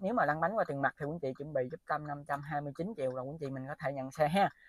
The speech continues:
Còn nếu mà mình mua qua hỗ trợ ngân hàng thì mình chuẩn bị giúp Tâm một trăm mười ba triệu là quý anh chị mình có thể nhận xe. Mình có thể góp tùy chọn là hai, ba, bốn, năm, sáu, bảy, tám, tối đa là tám năm ha. Ờ, nếu mà muốn biết chi tiết thì có thể liên hệ trực tiếp với Tâm, số điện thoại phía bên trên màn hình.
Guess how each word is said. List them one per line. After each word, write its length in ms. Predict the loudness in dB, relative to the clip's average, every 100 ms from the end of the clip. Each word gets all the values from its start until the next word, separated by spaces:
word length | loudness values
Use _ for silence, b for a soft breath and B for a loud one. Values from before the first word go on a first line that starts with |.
| b b
Còn 160 | 2
nếu 160 | 4 6
mà 120 | 6
mình 220 | 6 4
mua 140 | 6 10
qua 160 | 10
hỗ 220 | 10 4 6
trợ 100 | 4
ngân 180 | 4
hàng 320 | 2 4 4 2
thì 80 | -2
mình 200 | -4 -6
chuẩn 160 | -2
bị 180 | 0 0
giúp 120 | -2 4
Tâm 200 | 4 4
một 100 | -2 -2
trăm 180 | -2
mười 200 | 0 -2
ba 220 | 2 2 2
triệu 240 | -2 -4 b b b
là 80 | -2
quý 80 | -2
anh 60 | 0
chị 120 | 0
mình 180 | 0 -2
có 100 | -2
thể 200 | -2 -4
nhận 200 | -8 4
xe. 240 | 8 8 6 b b 2
Mình 100 | 6
có 100 | 8
thể 140 | 10
góp 200 | 12 12 12
tùy 160 | 6 10
chọn 220 | 8 8
là 160 | 6 6
hai, 280 | 6 6
ba, 160 | 10 10
bốn, 180 | 8 6
năm, 180 | 2 4
sáu, 200 | 4 6
bảy, 140 | 6
tám, 260 | 6 4 8
tối 140 | 8
đa 120 | 10
là 80 | 6
tám 220 | 2 0
năm 140 | 0 2
ha. 220 | 4 2 b b b
Ờ, 200 | -4 -2
nếu 220 | 2 4 6
mà 200 | 6 6
muốn 300 | 4 4 6
biết 180 | 6 4
chi 160 | 2 8
tiết 180 | 8 8 4
thì 100 | 2
có 120 | 4
thể 160 | 4
liên 160 | 2 0
hệ 200 | 0 -2
trực 180 | -2 -4
tiếp 100 | 0 2
với 100 | 4
Tâm, 260 | 6 6 2
số 160 | 0
điện 120 | 0 0
thoại 140 | 0 2
phía 60 |
bên 160 | 0 2
trên 140 | 0
màn 100 | 0
hình. 180 | 2 2